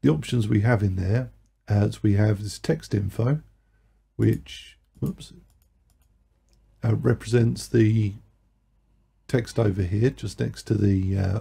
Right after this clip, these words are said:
tools. So this is telling me what my camera is,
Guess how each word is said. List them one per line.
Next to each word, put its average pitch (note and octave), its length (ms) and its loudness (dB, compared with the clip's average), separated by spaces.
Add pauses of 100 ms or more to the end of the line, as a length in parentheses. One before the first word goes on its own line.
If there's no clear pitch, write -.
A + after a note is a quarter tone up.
(100)
tools. G#2+ 480 -2 (680)
So A2+ 140 0
this G#2+ 160 0
is G#2+ 100 -4
telling G#2+ 240 2
me G#2 80 4
what G#2+ 180 0
my A2 100 -2
camera G2 500 0
is, G#2 300 0